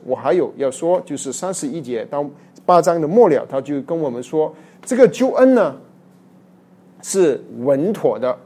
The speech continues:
稳固的，是我们可以信托的。我们所蒙的恩，我们是，呃，没-，我们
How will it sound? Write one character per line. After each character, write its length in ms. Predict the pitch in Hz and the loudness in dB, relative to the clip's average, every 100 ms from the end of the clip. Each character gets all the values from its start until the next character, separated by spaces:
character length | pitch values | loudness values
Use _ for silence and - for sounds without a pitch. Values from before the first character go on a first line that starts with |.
| - _ _ _ _ | -20 _ _ _ _
稳 320 | 143 151 143 | 4 4 2
固 200 | 220 220 | 4 4
的， 180 | 156 113 - - - | 4 0 -6 -20 -20
是 200 | - 220 | -4 0
我 200 | 202 151 | 2 2
们 220 | 131 139 156 - _ - - 139 | 0 -4 -6 -14 _ -20 -16 -14
可 140 | 123 147 | -2 0
以 340 | 151 123 110 - - _ | 2 0 -6 -14 -20 _
信 340 | - - 208 202 | -18 0 2 2
托 280 | - 185 175 | 4 4 4
的。 120 | - - - - _ - _ - _ _ _ - | 0 -6 -20 -20 _ -20 _ -20 _ _ _ 0
我 140 | 156 | 2
们 280 | 165 190 226 - | 4 2 -2 -6
所 180 | - | -4
蒙 280 | 147 147 185 | 0 0 4
的 180 | 196 - | 4 2
恩， 280 | 214 233 247 - - | 0 0 0 -8 -8
我 160 | 147 | -2
们 320 | 143 147 156 208 | 0 0 0 -2
是， 680 | - - 202 175 156 123 - - _ _ _ _ | -4 -4 0 2 2 0 -4 -20 _ _ _ _
呃， 320 | - 147 143 135 - | -2 2 2 0 -8
没-， 400 | 147 156 160 156 165 | -8 0 0 0 0
我 80 | 160 | 0
们 220 | 156 | 0